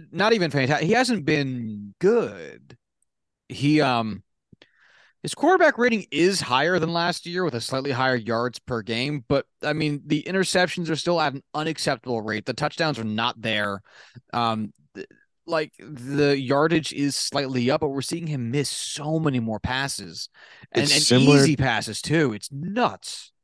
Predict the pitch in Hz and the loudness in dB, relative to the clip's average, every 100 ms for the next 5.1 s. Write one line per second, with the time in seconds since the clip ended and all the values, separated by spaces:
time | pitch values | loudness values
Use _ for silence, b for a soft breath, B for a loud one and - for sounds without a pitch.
0 | _ _ _ - 117 - - - 117 151 | _ _ _ 0 0 2 2 6 8 8
1 | 131 120 117 117 - 117 113 135 151 - | 8 8 8 6 6 8 8 6 4 0
2 | 82 80 87 87 85 - 92 90 - 95 | -2 2 4 4 0 -4 -4 -2 2 2
3 | 101 104 98 - 92 92 90 - - 90 | 2 2 2 0 0 0 0 -16 -4 0
4 | 92 92 - 92 - 90 82 85 92 - | 0 -2 -4 -6 0 2 2 0 -2 -8